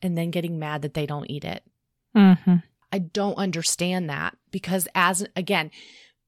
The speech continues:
Speaker 1: put yourself in their <laughs> shoes as an adult. I don't eat things I don't like.
Speaker 2: Mm-hmm.
Speaker 1: Right? We were trained if you're at somebody's house and they have something you don't like, you take a tiny little spoonful.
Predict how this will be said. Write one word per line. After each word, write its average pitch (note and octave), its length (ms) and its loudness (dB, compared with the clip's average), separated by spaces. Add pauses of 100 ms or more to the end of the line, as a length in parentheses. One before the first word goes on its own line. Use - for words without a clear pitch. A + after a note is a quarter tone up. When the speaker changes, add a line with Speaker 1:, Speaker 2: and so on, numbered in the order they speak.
(180)
Speaker 1:
put G3+ 180 0
yourself A#3 580 4
in A#3+ 180 4
their A#3+ 160 6
<laughs> - 20 2
shoes A3+ 500 6
as G#3+ 260 6
an A#3 80 4
adult. G3 680 2 (540)
I G3+ 120 6
don't B3 280 6
eat E4 220 4
things C#4 220 2
I A#3+ 100 8
don't B3+ 220 4
like. D4 680 0 (280)
Speaker 2:
Mm-hmm. F3+ 320 6 (380)
Speaker 1:
Right? A3+ 220 0
We A3 100 0
were G3 120 -2
trained A3+ 360 0
if G#3 140 -4
you're F3+ 100 0
at F#3 140 4
somebody's A#3 360 0
house F4+ 360 4
and A3 100 6
they G3+ 60 6
have G3 180 0
something G3 300 -4
you F#3+ 80 -6
don't E3 80 -8
like, F#3 180 -8
you F3 100 -14
take E3+ 200 -10
a - 60 -12
tiny F3+ 480 -6
little G#3 180 -4
spoonful. - 680 -8